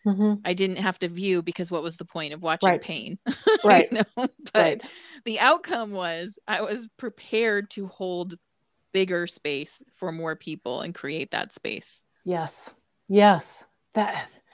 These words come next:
Speaker 1: that, and that just gives me chills because that feels like, yes, that you, yes.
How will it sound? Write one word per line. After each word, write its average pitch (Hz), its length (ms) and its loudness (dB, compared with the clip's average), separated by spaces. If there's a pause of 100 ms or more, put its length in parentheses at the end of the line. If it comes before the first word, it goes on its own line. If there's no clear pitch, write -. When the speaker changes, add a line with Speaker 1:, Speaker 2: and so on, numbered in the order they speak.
(400)
Speaker 1:
that, 226 260 8
and 226 280 10
that 262 300 8
just 254 260 6
gives 220 240 8
me 214 160 6
chills 202 600 8
because 196 460 -2 (760)
that 226 240 4 (360)
feels 247 600 6 (120)
like, 202 260 -4
yes, 202 800 4
that 214 400 6 (380)
you, 233 380 2 (520)
yes. 220 420 2